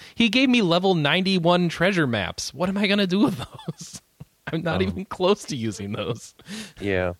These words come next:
Speaker 2: I don't like the maps because they're like, "Hi, you're level fourteen. Would you like to go on a level four map?" And I says, "Yeah, that'd be great." And you go on a level four map, and, "Oh, wow, the monsters die all the time. I just one-shot them all. It's great all the time.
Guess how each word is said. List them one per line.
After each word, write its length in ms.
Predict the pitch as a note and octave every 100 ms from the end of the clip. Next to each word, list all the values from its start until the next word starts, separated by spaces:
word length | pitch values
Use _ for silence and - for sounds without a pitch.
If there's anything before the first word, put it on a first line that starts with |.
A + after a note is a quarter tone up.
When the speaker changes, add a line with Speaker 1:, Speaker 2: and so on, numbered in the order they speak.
| - -
Speaker 2:
I 160 | C4+
don't 200 | G3 B3+ C#3+
like 180 | D#3
the 80 | -
maps 380 | C3 G#2+ B2+ -
because 300 | - - A#2+
they're 120 | A#2+
like, 220 | A2 G#2 - _ - - - - -
"Hi, 200 | F#3 F#3
you're 160 | D3+
level 280 | A3 G3+ F3
fourteen. 720 | - G2+ A2 - - C#3 F#2+
Would 140 | F#2 A#2
you 60 |
like 140 | D3 F3+
to 60 | F3+
go 140 | D#3+
on 60 | C#3
a 60 |
level 240 | G2+ G2+ A#2
four 220 | - G#2+
map?" 300 | F#2 A#2 -
And 80 | C3+
I 40 |
says, 160 | D#3 -
"Yeah, 180 | B3 A#3
that'd 140 | F3+
be 100 | F#3+
great." 360 | E3+ G#3+ B3+ -
And 100 | A2
you 40 |
go 100 | B2+
on 60 | C3+
a 40 |
level 180 | C3 B2
four 160 | -
map, 240 | A2 A2+ A#2+
and, 80 | B2+
"Oh, 120 | G#3
wow, 260 | G#3 G3+ F#3
the 60 |
monsters 360 | E3 F#3+ F#3 D#3
die 280 | - C#3 C3+
all 160 | C#3 D3
the 80 | C#3
time. 360 | - A#2+ A2+
I 100 | A#2
just 180 | C3 A#2+
one-shot 440 | C#3+ D#3 - C#3+ C3+
them 120 | B2
all. 160 | A#2 A#2
It's 100 | -
great 260 | - D#3 D3
all 160 | C#3
the 80 | C#3+
time. 260 | C#3 B2+